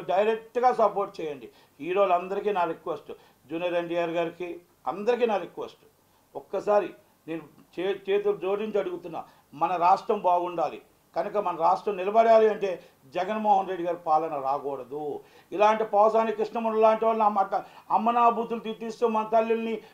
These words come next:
మన ఫ్యామిలీస్ని కూడా అస్-, అడ్డమ తిట్లు తిట్టించు-, తిట్టించుకోవాలంటే ఈయన గవర్నమెంట్ రావాలి. ఈయన బెదిరింపులు చేసి కేసులు పెట్టాలంటే ఈయన గవర్నమెంట్ రావాలి. మరి మన రాష్ట్రం బాగుండాలి, మన సినిమా ఇండస్ట్రీ బాగుండాలి, మన అందరం బాగుండాలి, అక్కడ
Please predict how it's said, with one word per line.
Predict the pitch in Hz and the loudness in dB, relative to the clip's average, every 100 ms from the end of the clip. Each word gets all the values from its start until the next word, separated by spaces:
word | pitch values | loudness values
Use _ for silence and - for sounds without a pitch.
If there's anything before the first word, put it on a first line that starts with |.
| _ | _
మన | 208 208 | 0 4
ఫ్యామిలీస్ని | 220 233 233 214 226 | 2 2 -2 -6 -2
కూడా | 226 214 | 2 2
అస్-, | 170 - | 2 -4
అడ్డమ | 185 214 226 226 | -2 0 0 -2
తిట్లు | 214 214 208 | -6 -10 -12
తిట్టించు-, | 202 208 185 196 - _ - | -8 -6 -4 -8 -10 _ -14
తిట్టించుకోవాలంటే | 202 233 - 220 220 214 214 254 247 | -10 -10 -4 2 6 6 4 -4 -6
ఈయన | 226 220 | 2 4
గవర్నమెంట్ | 226 240 214 | 4 -2 4
రావాలి. | 226 233 220 156 - _ _ _ _ _ _ 175 | 6 8 6 2 -12 _ _ _ _ _ _ -6
ఈయన | 214 220 | -2 2
బెదిరింపులు | 208 214 240 226 226 | 2 2 2 0 2
చేసి | 226 220 226 | 2 0 0
కేసులు | 226 220 226 | 0 0 -2
పెట్టాలంటే | 226 233 233 233 254 | 0 0 0 -2 -4
ఈయన | 226 | 2
గవర్నమెంట్ | 233 226 233 208 | 2 2 -2 2
రావాలి. | 220 220 - - - _ _ _ _ _ _ _ _ _ _ _ | 6 6 4 -2 -14 _ _ _ _ _ _ _ _ _ _ _
మరి | 156 180 220 240 220 | -2 4 4 4 -2
మన | 208 202 220 | -2 2 2
రాష్ట్రం | 240 - 240 233 | 2 0 2 6
బాగుండాలి, | 233 233 233 226 233 | 4 4 4 4 4
మన | 226 202 | -4 -4
సినిమా | 208 226 | -2 -2
ఇండస్ట్రీ | 220 226 240 233 214 | -2 -2 0 2 4
బాగుండాలి, | 220 226 226 220 233 - - 165 | 4 4 4 4 0 -6 -18 -2
మన | 196 208 | 2 2
అందరం | 220 240 240 | 2 2 4
బాగుండాలి, | 226 226 226 226 226 | 4 4 4 6 6
అక్కడ | 214 | 2